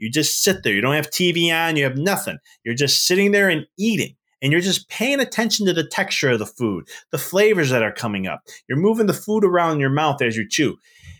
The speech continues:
It's amazing how many people, I used to teach this with a restaurant owner in my town I practiced in.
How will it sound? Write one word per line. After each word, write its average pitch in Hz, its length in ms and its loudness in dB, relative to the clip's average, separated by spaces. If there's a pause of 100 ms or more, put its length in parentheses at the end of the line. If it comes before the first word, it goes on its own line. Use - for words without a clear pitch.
(240)
It's - 160 0
amazing 185 720 2
how 139 160 0
many 185 160 4
people, 143 300 2
I 143 40 4
used 143 120 0
to 123 60 -2
teach - 240 -2
this 117 160 0
with 110 120 2
a 104 40 2
restaurant 120 360 0
owner 104 200 2
in 101 80 0
my 98 120 -2
town 131 260 -2
I 98 60 -2
practiced 131 400 -4
in. 90 100 -8